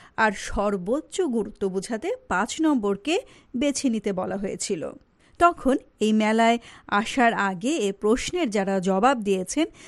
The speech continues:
তারা গুরুত্ব ভেদে এক নম্বরকে বেছে নিয়েছেন, আর যারা মেলা ঘুরে দেখার পর এর জবাব দিয়েছেন, তারা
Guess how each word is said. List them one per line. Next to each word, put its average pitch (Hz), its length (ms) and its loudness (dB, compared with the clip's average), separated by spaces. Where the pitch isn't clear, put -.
তারা 240 220 4
গুরুত্ব 285 580 -2
ভেদে 277 460 -2
এক - 260 0
নম্বরকে 247 480 0
বেছে 190 340 -4
নিয়েছেন, - 480 -10
আর 294 120 2
যারা 320 300 0
মেলা 214 500 0
ঘুরে 226 460 -4
দেখার 208 380 -4
পর 240 300 -2
এর 254 180 -2
জবাব 233 380 0
দিয়েছেন, 339 480 -2
তারা 262 340 4